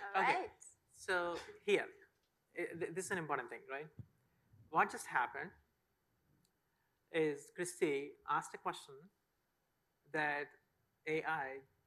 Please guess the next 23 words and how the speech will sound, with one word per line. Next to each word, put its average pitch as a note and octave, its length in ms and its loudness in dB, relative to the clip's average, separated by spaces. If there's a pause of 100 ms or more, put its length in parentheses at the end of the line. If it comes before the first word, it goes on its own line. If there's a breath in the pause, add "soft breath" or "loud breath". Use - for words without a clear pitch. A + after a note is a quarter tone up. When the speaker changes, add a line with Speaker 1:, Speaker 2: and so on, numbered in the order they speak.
Speaker 2:
do D#3 80 0
not D#3 260 -2
know C3+ 120 -6
the C#3 120 -2 (100)
answer C#3 240 -6
for C3+ 120 -4
it C3 140 -8
yet. C#3+ 140 0 (180)
However, F#3 460 8 (720)
it D#3 100 4
has F3 300 10
provided C3+ 440 2
a G3 80 4
draft. G3 580 2 (360)
But F3 120 6
how F3 200 8
do F3 80 4
we F3+ 100 8
know F3+ 80 2
it F3 140 4
is E3+ 100 0
not F3+ 200 -2
personal? - 320 4